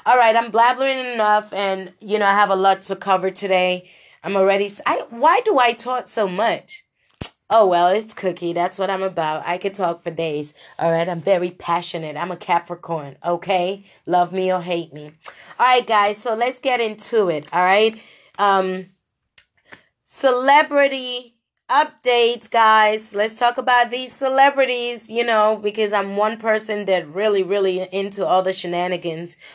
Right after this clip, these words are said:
okay? So I'm all up in there, nosy as hell. I'm a troll. I just go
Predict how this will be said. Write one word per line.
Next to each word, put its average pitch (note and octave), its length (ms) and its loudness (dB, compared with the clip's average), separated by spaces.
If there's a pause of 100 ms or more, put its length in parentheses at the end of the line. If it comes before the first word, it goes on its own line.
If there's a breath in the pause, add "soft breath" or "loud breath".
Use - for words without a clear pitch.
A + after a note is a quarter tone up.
(120 loud breath)
okay? F#3 520 -2 (160 loud breath)
So F3+ 360 2
I'm E3+ 240 0
all F#3+ 420 4
up G3 160 0
in G3+ 160 -2
there, F3 160 -2
nosy F3 580 -2
as F#3+ 120 -4
hell. F3+ 440 -2
I'm D#3+ 180 -6
a E3+ 80 -6
troll. G3 400 2
I E3 260 0
just E3+ 260 -8
go F3 460 0